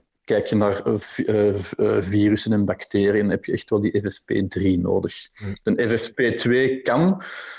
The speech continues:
Speaker 1: ehm, heeft een matige bescherming, maar het is de F F P drie dat beschermt tegen de,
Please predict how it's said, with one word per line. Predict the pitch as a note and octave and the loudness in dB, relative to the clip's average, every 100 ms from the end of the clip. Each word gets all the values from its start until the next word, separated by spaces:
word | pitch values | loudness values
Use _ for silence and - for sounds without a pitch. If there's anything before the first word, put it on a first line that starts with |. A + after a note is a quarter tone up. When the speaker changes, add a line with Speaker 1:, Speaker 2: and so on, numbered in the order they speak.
| - | -8
Speaker 1:
ehm, | - A2+ A2+ A2+ A2+ | 0 2 4 4 2
heeft | A2+ A2+ | 0 2
een | A2+ | 2
matige | A2 B2 B2+ | 4 2 0
bescherming, | G#2 G2 - B2+ C#3+ | 0 0 0 2 4
maar | B2+ | 4
het | A#2 | 2
is | G#2+ | 0
de | A2+ G#2+ | 2 0
F | G#2 | -2
F | - | -2
P | G2+ G2 | 0 0
drie | G2+ A2 D3+ F3 - _ | 0 0 2 0 -2 _
dat | A#2 A#2 G#2+ | 0 0 0
beschermt | G#2+ - B2 A#2+ A#2 - _ | -4 -2 0 2 0 -2 _
tegen | A#2 A2 G#2 G2+ | 0 0 0 0
de, | G2+ G2 G2 G2 F#2+ | 2 4 4 4 2